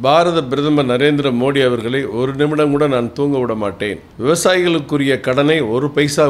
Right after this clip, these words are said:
கூட அவர் தள்ளுபடி செய்யவில்லை என்று ஒரு மிகப்பெரிய பொய்யை இன்றைக்கு கட்டவிழ்த்து விட்டிருக்கிறார். உத்தரப்பிரதேசத்திலும் மகாராஷ்டிராவிலும் முறையே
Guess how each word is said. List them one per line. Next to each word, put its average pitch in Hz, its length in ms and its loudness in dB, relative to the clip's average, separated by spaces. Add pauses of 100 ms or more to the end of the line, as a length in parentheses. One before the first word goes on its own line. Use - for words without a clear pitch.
(120)
கூட 143 100 2 (760)
அவர் 117 280 -2
தள்ளுபடி 139 440 -2
செய்யவில்லை 139 500 2 (100)
என்று 120 260 -2 (960)
ஒரு 110 180 -6
மிகப்பெரிய 175 520 2 (160)
பொய்யை 135 320 0 (160)
இன்றைக்கு 120 380 -6
கட்டவிழ்த்து 123 480 -2
விட்டிருக்கிறார். 95 520 -10 (220)
உத்தரப்பிரதேசத்திலும் 170 1120 2
மகாராஷ்டிராவிலும் 139 880 2
முறையே 135 320 2